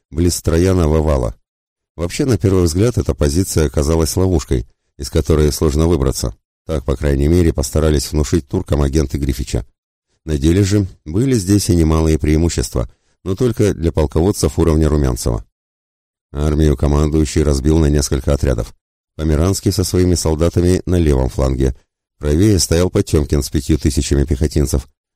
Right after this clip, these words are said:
затем дивизия Племянникова и корпус Боура. Справа в центре позади стояла дивизия Репнина,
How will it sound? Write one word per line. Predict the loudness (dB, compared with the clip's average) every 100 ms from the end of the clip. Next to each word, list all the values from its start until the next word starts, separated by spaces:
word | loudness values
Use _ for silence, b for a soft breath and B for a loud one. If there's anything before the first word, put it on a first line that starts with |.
| -8
затем | -4 0 0
дивизия | 2 2 2 2 2
Племянникова | 0 2 0 0 2 2 0 -4
и | -10
корпус | -2 -2 0 -2 0
Боура. | 2 2 2 -2 -6 _ _ _ _ _ _
Справа | -10 -2 0 0
в | 0
центре | 0 0 0
позади | 2 2 2 2
стояла | 0 -2 -2 0 0
дивизия | 0 0 2 4 4
Репнина, | 2 2 0 0